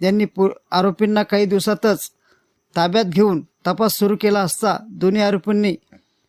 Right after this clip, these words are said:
गुन्ह्याची कबुली दिल्याने मुद्देमालासह व गुन्ह्यात वापरलेली मोटरसायकल एकूण एक लाख त्रेपन्न हजार रुपयाचा मुद्देमाल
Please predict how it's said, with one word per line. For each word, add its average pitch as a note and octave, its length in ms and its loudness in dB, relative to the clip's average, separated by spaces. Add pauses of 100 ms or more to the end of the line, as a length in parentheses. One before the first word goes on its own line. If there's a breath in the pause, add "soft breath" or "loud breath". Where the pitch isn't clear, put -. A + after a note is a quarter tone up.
(160)
गुन्ह्याची F#3+ 440 0
कबुली G3+ 280 2
दिल्याने G#3 460 0 (160)
मुद्देमालासह G3+ 800 0 (640)
व F#3 140 4
गुन्ह्यात F#3+ 360 0
वापरलेली G#3 480 2
मोटरसायकल G3 760 0
एकूण F3+ 400 0 (380)
एक G#3 240 2
लाख G#3+ 140 2 (140)
त्रेपन्न G3+ 340 2
हजार F#3 320 0
रुपयाचा G3+ 440 0
मुद्देमाल G3 500 0